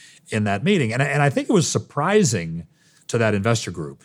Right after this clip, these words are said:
Whether they were disappointed in my answer, I don't know. But, but I, but I think they've seen that, and this is, I, I'm, I'm plagiarizing a little bit here from Herb Kelleher, 'cause I, I never met Herb,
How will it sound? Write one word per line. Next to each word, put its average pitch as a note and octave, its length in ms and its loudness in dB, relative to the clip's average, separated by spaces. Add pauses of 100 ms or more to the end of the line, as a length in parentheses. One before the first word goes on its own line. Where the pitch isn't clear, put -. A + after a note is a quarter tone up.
Whether B2+ 240 2
they A#2+ 140 4
were G#2+ 100 4
disappointed C#3+ 540 2
in E3+ 80 0
my F3 120 0
answer, F3+ 360 0
I C3 100 0
don't C3+ 100 0
know. B2 160 4
But, D3 200 0 (260)
but E3 100 2
I, G3+ 120 2 (200)
but D#3+ 200 -2
I D3+ 80 2
think A#3 240 -2
they've D3+ 180 2
seen B2 720 -2 (560)
that, B2 340 2
and C#3 100 2
this F3+ 140 0
is, D#3 260 -2
I, C#3 200 -4
I'm, C3+ 160 0
I'm B2+ 220 0
plagiarizing D3+ 720 0
a G#2+ 100 -4
little D3+ 180 0
bit B2+ 180 -2
here A2+ 200 0
from A2 160 -4
Herb A2+ 260 0
Kelleher, F2+ 680 -4
'cause G#2 200 -4
I, G#2+ 60 0
I A#2+ 260 -2
never D3 240 2
met B2+ 200 0
Herb, A2+ 420 2